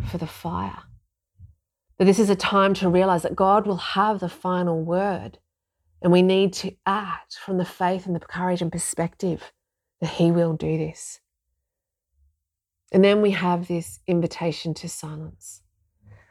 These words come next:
where we are told that the Lord is in his holy temple. "Let all the earth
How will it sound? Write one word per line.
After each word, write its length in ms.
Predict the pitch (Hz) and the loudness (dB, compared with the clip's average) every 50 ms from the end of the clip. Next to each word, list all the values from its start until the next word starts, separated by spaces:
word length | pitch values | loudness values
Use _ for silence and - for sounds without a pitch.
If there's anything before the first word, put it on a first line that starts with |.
| _ _ _ | _ _ _
where 120 | - 196 190 | 4 6 6
we 80 | 190 | 6
are 40 | 190 | 6
told 380 | 185 - - 185 175 180 180 175 | 4 0 -2 0 0 0 0 -2
that 80 | 175 - | -4 -6
the 60 | 170 | -6
Lord 580 | 160 160 170 175 175 180 185 185 196 190 - - _ _ | -4 -2 -2 0 0 0 -2 -2 -4 -6 -8 -14 _ _
is 100 | - 170 | -8 -6
in 100 | 175 165 | -6 -6
his 120 | 160 156 - | -6 -8 -10
holy 840 | - - - - 165 160 165 165 170 165 165 165 165 160 165 - _ | -14 -20 -16 -10 -8 -8 -6 -6 -6 -6 -6 -6 -6 -6 -8 -12 _
temple. 640 | - - - 160 151 - - - - - 175 - _ _ _ _ _ _ _ _ _ _ _ _ _ _ _ _ _ _ | -18 -10 -6 -6 -6 -6 -8 -12 -14 -14 -14 -14 _ _ _ _ _ _ _ _ _ _ _ _ _ _ _ _ _ _
"Let 200 | - 175 165 - - | 2 2 2 4 4
all 260 | - 180 180 180 175 | 4 6 6 6 4
the 160 | 170 180 - - | 2 0 -2 -2
earth 560 | - 165 156 151 151 156 - _ _ _ _ | -2 -2 -2 -2 -4 -8 -14 _ _ _ _